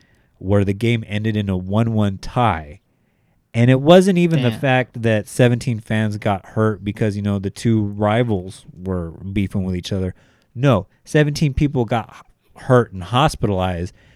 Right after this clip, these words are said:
Speaker 1: because the Grabari supporter group were fighting amongst themselves.
Speaker 2: Yeah, no, it's, uh,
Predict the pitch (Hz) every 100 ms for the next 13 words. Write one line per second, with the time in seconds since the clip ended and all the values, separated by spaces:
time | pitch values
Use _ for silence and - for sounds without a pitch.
0 | _ - 113 123 110 107 110 107 117 120
1 | 110 107 - - 95 - 101 117 107 98
2 | 104 101 101 90 - 117 113 107 104 104
3 | 101 98 - - 85 - 98 82 - 113
4 | _ _ _ _ _ _ _ _ - 131
5 | 127 107 123 139 120 120 135 - - -
6 | 131 120 120 120 117 113